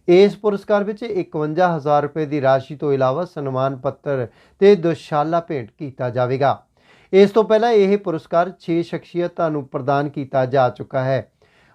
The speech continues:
ਮਹਿੰਦਰ ਸਿੰਘ ਦੋਸਾਂਝ ਬਾਰੇ ਜਾਣਕਾਰੀ ਦਿੰਦਿਆਂ ਪੰਜਾਬੀ ਲੋਕ ਵਿਰਾਸਤ ਅਕੈਡਮੀ ਲੁਧਿਆਣਾ ਦੇ ਜਨਰਲ ਸਕੱਤਰ ਡਾਕਟਰ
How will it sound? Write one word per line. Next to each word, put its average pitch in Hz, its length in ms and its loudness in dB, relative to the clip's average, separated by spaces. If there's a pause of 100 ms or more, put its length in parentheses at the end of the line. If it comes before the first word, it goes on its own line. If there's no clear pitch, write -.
ਮਹਿੰਦਰ 185 300 4
ਸਿੰਘ 214 220 2
ਦੋਸਾਂਝ 175 460 -2
ਬਾਰੇ 180 240 -2
ਜਾਣਕਾਰੀ 160 600 -4
ਦਿੰਦਿਆਂ 143 320 -4
ਪੰਜਾਬੀ 139 560 -2
ਲੋਕ 143 280 -4
ਵਿਰਾਸਤ 135 600 -2
ਅਕੈਡਮੀ 135 420 -4
ਲੁਧਿਆਣਾ 135 380 -4
ਦੇ 131 140 -4
ਜਨਰਲ 127 320 -4
ਸਕੱਤਰ 135 500 -8
ਡਾਕਟਰ 127 520 -2